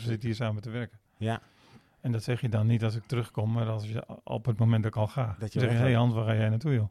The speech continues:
Speaker 2: Ja.
Speaker 1: We zitten toch, eh, een podcast hier op te nemen?"
Speaker 2: Ja. <laughs>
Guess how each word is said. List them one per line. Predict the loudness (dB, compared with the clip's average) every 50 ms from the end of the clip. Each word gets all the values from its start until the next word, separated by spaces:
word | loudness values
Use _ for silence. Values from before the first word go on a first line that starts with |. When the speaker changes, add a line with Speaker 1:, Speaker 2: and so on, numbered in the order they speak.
| -4 _
Speaker 2:
Ja. | -6 -4 -4 -4 -6 -6
Speaker 1:
We | _ -2 -2
zitten | -2 -2 -4 -8 -4
toch, | -4 -2 -2 -2 0
eh, | 2 2 4 4 2 0 -4 _ _ _ _
een | -6 -4
podcast | -2 -2 -4 -2 0 0 0 0
hier | 2 2 2 2
op | 0 0
te | -2
nemen?" | 0 0 0 0 0 0
Speaker 2:
Ja. | -2 -2 -2 -4 -8 -8 -6 -8 -8 -8 -6 -4
<laughs> | -4